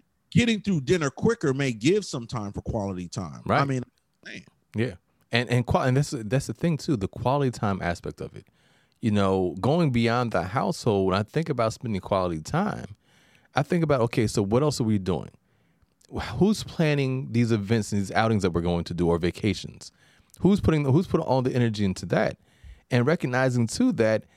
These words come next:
Speaker 2: there's a sense of fairness that has to go into those plans. If one person's always making the plans for whatever you're going to do, it doesn't feel fair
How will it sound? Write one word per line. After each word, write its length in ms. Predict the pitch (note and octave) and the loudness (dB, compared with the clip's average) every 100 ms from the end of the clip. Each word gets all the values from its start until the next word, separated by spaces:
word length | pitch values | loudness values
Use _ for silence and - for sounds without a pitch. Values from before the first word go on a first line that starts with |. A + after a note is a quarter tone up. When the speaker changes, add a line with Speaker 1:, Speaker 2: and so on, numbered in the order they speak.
| _ _ | _ _
Speaker 2:
there's 180 | B2+ C#3+ | 0 2
a 60 | B2+ | 0
sense 260 | - B2+ | -2 -4
of 80 | G#2+ | -6
fairness 420 | - E3 G3+ C#3 | 0 0 2 0
that 140 | B2 A2 | 0 2
has 200 | A2+ A2+ | 0 0
to 60 | G#2 | 0
go 260 | G#2+ A2 | 2 2
into 500 | A2 G#2+ - G#2 G2+ | 2 0 0 2 2
those 280 | F2 F#2 G#2 | 2 2 2
plans. 560 | - D3 A#3 - - - _ _ - - _ | 0 -2 -2 -8 -14 -20 _ _ -20 -20 _
If 220 | - A#2 A2 | 0 0 2
one 200 | D3 A3+ | 2 2
person's 420 | - F#3 D#3+ A#2 - | 2 2 0 -4 0
always 440 | B2 D3 D3+ C#3 | 2 4 2 2
making 440 | A2+ A2+ A#2+ A2 F#2+ | 2 2 0 -2 -2
the 80 | |
plans 560 | E2+ - F#2 A#2+ F#2 E2+ | -2 -4 -4 -2 -4 -6
for 180 | - F#2+ | -6 -4
whatever 320 | E2 B2 A2+ | 0 0 2
you're 80 | G#2 | 2
going 280 | F#2+ F2 D#2+ | 2 0 -2
to 100 | D#2 | -2
do, 320 | A#2 C#3 G#2+ - - _ _ | -2 -2 -4 -10 -20 _ _
it 80 | C#3+ | 0
doesn't 260 | D3+ C#3+ C3 | 2 2 0
feel 220 | C#3+ B2+ | 0 0
fair 520 | - F#3+ G3 - - | 0 -2 -2 -6 -12